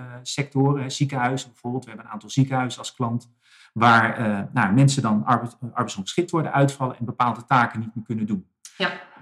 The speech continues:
Speaker 1: En dan is de vraag van, ja, dan ben je natuurlijk, omdat je de bedongen arbeid niet volledig kan doen,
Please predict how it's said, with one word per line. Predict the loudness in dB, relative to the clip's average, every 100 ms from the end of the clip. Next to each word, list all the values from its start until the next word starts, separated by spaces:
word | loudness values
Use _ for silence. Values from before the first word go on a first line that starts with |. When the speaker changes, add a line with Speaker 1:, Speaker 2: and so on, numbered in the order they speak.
| _ _
Speaker 1:
En | 4
dan | 6 6
is | 4
de | 2
vraag | 4 4 4
van, | 2
ja, | 2 2
dan | 0 0 -2
ben | 2 4
je | 4
natuurlijk, | 2 2 0 0 -2
omdat | -6 -6
je | -10
de | -10 -10 -16
bedongen | 2 4 4
arbeid | 2 0 -2
niet | -4 -2
volledig | -2 0 0 -2
kan | -10
doen, | -14 -18